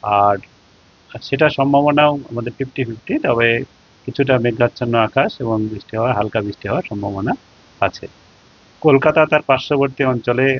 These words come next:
আগামী, আহ, দুদিনের যেটা পূর্বাভাস আমাদের, তাতে কলকাতাতে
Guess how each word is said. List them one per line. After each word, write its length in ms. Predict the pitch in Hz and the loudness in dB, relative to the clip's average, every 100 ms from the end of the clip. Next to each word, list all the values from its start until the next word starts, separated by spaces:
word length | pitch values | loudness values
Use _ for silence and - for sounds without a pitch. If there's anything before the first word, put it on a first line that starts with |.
| - | -6
আগামী, 540 | 113 110 117 117 117 117 | -4 0 0 0 -4 -8
আহ, 300 | - 110 104 | -12 -14 -6
দুদিনের 380 | 117 113 123 120 | -4 0 0 0
যেটা 300 | 107 110 110 | -2 0 0
পূর্বাভাস 540 | 107 107 104 104 104 | -2 -6 -4 -8 -8
আমাদের, 280 | 104 98 127 | -6 -4 -4
তাতে 240 | - 120 110 | -6 -4 -2
কলকাতাতে 720 | 120 113 123 123 - 131 | -2 0 0 0 2 0